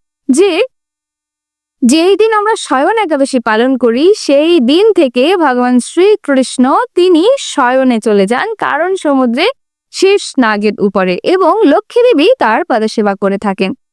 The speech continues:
তো সেই যে ভগবান শয়নে চলে যান এর মাঝখানে পড়ে উত্থা-, আহ, এর মাঝখানে পড়ে পার্শ্ববর্ধিনী, আহ, একাদশী, যেই একাদশীতে ভগবান ফাঁস পরিবর্তন করেন এবং সব শেষে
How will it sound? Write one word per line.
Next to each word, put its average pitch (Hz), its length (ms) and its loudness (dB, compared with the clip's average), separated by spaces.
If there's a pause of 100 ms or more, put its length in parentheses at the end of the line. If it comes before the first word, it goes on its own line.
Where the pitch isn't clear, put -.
(140)
তো 339 100 2
সেই 359 380 0
যে 392 140 -2
ভগবান 302 580 -2
শয়নে 302 420 -2
চলে 381 280 0
যান 277 260 0 (120)
এর 330 280 2
মাঝখানে 285 560 -2
পড়ে 339 380 0 (320)
উত্থা-, 370 560 -2
আহ, 247 220 0
এর 330 220 -2
মাঝখানে 403 380 -2
পড়ে 381 300 0
পার্শ্ববর্ধিনী, 285 800 0
আহ, 214 140 2 (320)
একাদশী, 208 560 -2
যেই 294 220 2
একাদশীতে 370 640 -2 (400)
ভগবান 359 520 0
ফাঁস 370 340 -2
পরিবর্তন 339 520 -2
করেন 302 320 0 (100)
এবং 285 240 0
সব 262 400 -2
শেষে 277 560 0